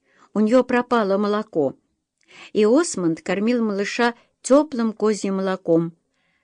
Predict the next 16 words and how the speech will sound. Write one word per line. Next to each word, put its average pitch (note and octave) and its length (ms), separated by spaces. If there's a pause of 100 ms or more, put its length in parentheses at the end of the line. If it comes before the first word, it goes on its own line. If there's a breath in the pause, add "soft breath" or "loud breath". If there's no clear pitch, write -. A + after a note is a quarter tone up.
(100)
точно C4+ 420
так E3 320
же, F3+ 260 (380)
как - 240
кормил G3+ 460
когда-то F#3+ 600
Элен. D#3+ 500 (920)
Роза C4+ 440
не B3 160
спускала G3+ 840 (340)
с - 180
них F#3+ 300
глаз. E3+ 560 (2250)
Осмонд D4+ 540
не C4+ 140
жаловался, A#3+ 800